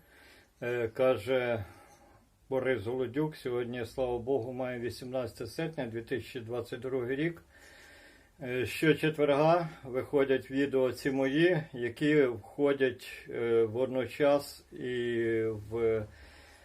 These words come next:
фрагментом у годинний фільм "Поклик Христа і упа",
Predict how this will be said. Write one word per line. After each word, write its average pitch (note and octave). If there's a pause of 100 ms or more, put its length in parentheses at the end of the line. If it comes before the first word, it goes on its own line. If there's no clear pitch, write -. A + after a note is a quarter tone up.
(320)
фрагментом C#3
у B2
годинний B2
фільм D3
"Поклик C3
Христа A#2+
і A#2
упа", D3